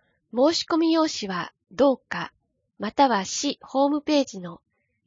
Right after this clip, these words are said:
申請書ダウンロードから取得できます。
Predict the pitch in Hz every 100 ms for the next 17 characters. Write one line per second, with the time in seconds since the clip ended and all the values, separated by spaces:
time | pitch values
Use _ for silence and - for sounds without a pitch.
0 | - - 262 269 277 254 262 233 208 254
1 | 311 311 320 240 - 185 165 - 196 -
2 | 196 - 190 175 170 - _